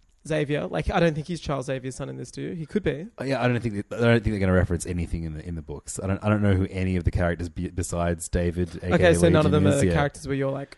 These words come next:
Speaker 1: "Ooh, that's
Speaker 2: Not,
Speaker 1: someone
Speaker 2: not,
Speaker 1: I know."
Speaker 2: not one.
Speaker 1: Okay.
Speaker 2: Not, not one so far. I've, I've watched the first two
Speaker 1: Except Aubrey
Speaker 2: episodes.
Speaker 1: Plaza. <laughs> As Aubrey Plaza.
Speaker 2: Oh, Aubrey Plaza, yeah. As, as, and she has, like, the weirdest moments in the, uh,
Speaker 1: Yeah.
Speaker 2: in the first episode, but I was kinda
Speaker 1: Kinda
Speaker 2: into
Speaker 1: weird,
Speaker 2: it.
Speaker 1: kind of removed me from the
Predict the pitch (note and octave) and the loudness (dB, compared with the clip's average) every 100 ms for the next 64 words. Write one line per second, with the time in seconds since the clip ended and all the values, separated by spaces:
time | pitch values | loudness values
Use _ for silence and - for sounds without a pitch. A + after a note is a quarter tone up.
0 | - A3+ A3 G3+ - - G3+ F#3+ G#2 E2+ | -2 4 4 4 4 4 2 -2 -2 0
1 | G#2+ G2+ F#2 E2 D#2+ E2 - G#2 - A#2 | 0 2 0 -2 -6 -12 -6 -4 -2 0
2 | A2+ G#2+ - F#2 F2+ F2+ G#2+ A2+ G#2+ G2 | 2 2 2 2 2 2 4 4 4 2
3 | F#2+ G2+ F#2 E3 F3 F3+ D#3+ D#3+ D3 C#3 | 0 0 0 2 6 6 6 4 2 0
4 | D3 D3+ - - _ - - _ _ _ | 2 0 0 -10 _ -20 -20 _ _ _
5 | _ _ - E3 D3 C#3+ C#3+ - A#2 A2+ | _ _ -2 0 2 0 -2 2 6 8
6 | G#2 E2 D#2 - E2+ F2 E2 G2 F#2 G#2+ | 8 6 2 0 -2 -4 -2 -4 0 2
7 | F#2+ G2+ F#2+ A2 A2 G#2 C3 A#2+ G#2 G2 | 2 0 -10 -8 -6 0 4 4 4 4
8 | F#2+ F#2+ F2+ - F2+ F2 F2 E2+ E2 D#2+ | 4 4 4 4 2 2 0 -2 -2 -2
9 | D#2 D#2+ - D#3+ C3 A#2+ F#2 - E2+ F2+ | -4 -6 -2 0 0 0 0 2 2 4
10 | E2+ E2+ E2 E2+ F2 F2+ E2+ - E3 D#3 | 2 2 2 2 2 2 2 4 4 2
11 | - D#3+ C#3 C3 _ - D3 C#3 C3 C#3+ | 0 -4 -6 -10 _ -8 -6 -4 -6 -8
12 | C3+ D3 C3 C3 B2 | -10 -10 -10 -10 -12